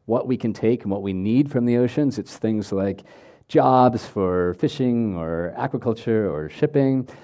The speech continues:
It's things like food, our dinner, quite nutritious food that comes from the oceans. And it's also, of course, uh, our own air. We can maybe do an exercise in values from the oceans together, if you will indulge me. Let's take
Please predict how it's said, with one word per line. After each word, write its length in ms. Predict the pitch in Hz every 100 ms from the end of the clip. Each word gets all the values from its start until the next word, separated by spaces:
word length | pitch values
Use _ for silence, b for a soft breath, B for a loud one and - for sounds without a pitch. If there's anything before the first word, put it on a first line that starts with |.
| B B
It's 180 | 82 -
things 240 | 90 87
like 160 | 78 76
food, 580 | - 165 151 143 139 127 -
our 140 | 87
dinner, 640 | 78 139 135 127 123 - -
quite 160 | 104
nutritious 440 | 90 - 143 131 -
food 220 | 139 127
that 80 | 127
comes 260 | 131 127
from 140 | 135 127
the 100 | 127
oceans. 540 | 127 139 135 135 - B B B
And 60 | 147
it's 100 | 139
also, 380 | 165 - 160 139
of 180 | - -
course, 580 | - 127 117 - - -
uh, 540 | 104 101 101 101 98 90 -
our 320 | - 107 113 107
own 380 | 120 120 113 113 - -
air. 560 | 202 - - 90 120 _ _
We 80 | 123
can 140 | 143
maybe 360 | 147 143 117 B B B
do 100 | 127
an 100 | 123
exercise 680 | 151 - 147 151 139 127 110
in 260 | 135 101
values 680 | 92 107 123 135 123 110 -
from 180 | - 113
the 140 | 107 101
oceans 480 | 107 - 110 98
together, 460 | - 117 110 120 151
if 160 | - 98
you 80 |
will 260 | 90 98 104
indulge 560 | 101 90 82 101 101 135
me. 140 | 135
Let's 200 | 117 -
take 320 | - 113 113